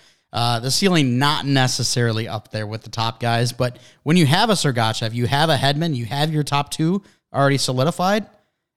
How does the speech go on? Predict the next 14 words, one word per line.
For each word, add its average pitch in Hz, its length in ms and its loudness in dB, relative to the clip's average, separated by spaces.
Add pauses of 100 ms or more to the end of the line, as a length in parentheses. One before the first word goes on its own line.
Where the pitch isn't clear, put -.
(120)
if 127 120 -2
you 196 80 0
can 262 100 0
have 220 200 2
Nick 139 200 -2
Perbix 120 400 -4
come 127 200 0
in, 110 260 -2
come 208 220 0
out 240 100 4
of 110 140 -6
nowhere, 117 520 2
really, 113 400 2 (540)
and 120 520 -2